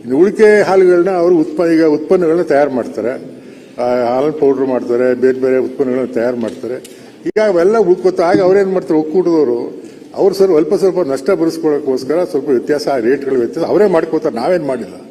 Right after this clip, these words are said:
ಆದ್ರೆ ಈಗ ನಾವು ಸರ್ಕಾರ ಬಹಳ ಸ್ಟ್ರಿಕ್ಟ್ ಆಗಿ ಹೇಳಿದೀವಿ ಅವ್ರಿಗೆ, ಯಾವುದೇ ಕಾರಣಕ್ಕೂ ನೀವು ರೇಟ್ ವ್ಯತ್ಯಾಸ ಮಾಡಬೇಕು, ಸರ್ಕಾರ ಗಮನಕ್ಕೆ ತಂದೇ ಮಾಡಬೇಕು ಅಂತೇಳಿ ನಾವು ಒತ್ತಾಯ ಮಾಡಿದ್ದೀವಿ.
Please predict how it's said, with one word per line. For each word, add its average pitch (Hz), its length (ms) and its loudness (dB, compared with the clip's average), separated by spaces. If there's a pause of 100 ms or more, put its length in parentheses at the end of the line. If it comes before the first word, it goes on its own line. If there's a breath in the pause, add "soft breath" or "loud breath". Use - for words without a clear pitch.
(520 loud breath)
ಆದ್ರೆ 165 240 0
ಈಗ 208 140 2
ನಾವು 185 220 2
ಸರ್ಕಾರ 165 440 0
ಬಹಳ 170 340 2
ಸ್ಟ್ರಿಕ್ಟ್ 302 440 -6
ಆಗಿ 175 120 0
ಹೇಳಿದೀವಿ 147 460 0
ಅವ್ರಿಗೆ, 139 360 -2
ಯಾವುದೇ 143 260 -2
ಕಾರಣಕ್ಕೂ 127 520 -4
ನೀವು 127 260 -4 (520 loud breath)
ರೇಟ್ 156 200 2
ವ್ಯತ್ಯಾಸ 143 400 0
ಮಾಡಬೇಕು, 127 380 -2
ಸರ್ಕಾರ 143 420 -2
ಗಮನಕ್ಕೆ 143 380 -4
ತಂದೇ 160 260 0
ಮಾಡಬೇಕು 135 480 -4
ಅಂತೇಳಿ 120 320 -2
ನಾವು 139 160 -4
ಒತ್ತಾಯ 127 280 -4
ಮಾಡಿದ್ದೀವಿ. 113 540 -10